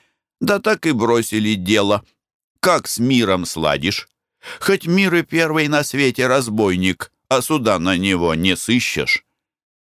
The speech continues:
Двух работников нанял Герасим Чубалов,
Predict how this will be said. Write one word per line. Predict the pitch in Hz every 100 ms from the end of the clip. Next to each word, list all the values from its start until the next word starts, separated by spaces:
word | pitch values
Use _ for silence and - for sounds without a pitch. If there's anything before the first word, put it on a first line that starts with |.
| -
Двух | 127 160 190 180
работников | 185 117 123 - 117 - 113 -
нанял | 80 90 87 85 82
Герасим | 64 73 80 82 76 80 69
Чубалов, | - 71 64 71 85 98